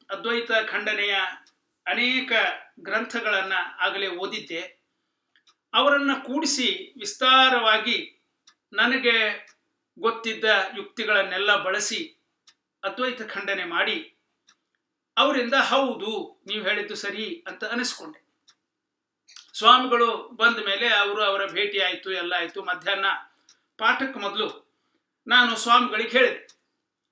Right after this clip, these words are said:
ಅದನ್ನು ಹೇಳುವಲ್ಲಿ ಸ್ವಲ್ಪ ಹೆಮ್ಮೆಯೂ ಇತ್ತು.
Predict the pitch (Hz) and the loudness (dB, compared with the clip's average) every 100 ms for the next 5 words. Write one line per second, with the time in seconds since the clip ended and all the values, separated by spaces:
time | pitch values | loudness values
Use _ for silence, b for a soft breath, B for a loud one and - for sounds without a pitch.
0 | _ _ _ _ _ _ _ 220 214 185 | _ _ _ _ _ _ _ -6 -2 4
1 | 240 226 220 220 208 202 190 196 226 226 | 4 4 0 -2 -4 -4 -4 -2 0 0
2 | 214 202 - | 0 -4 -10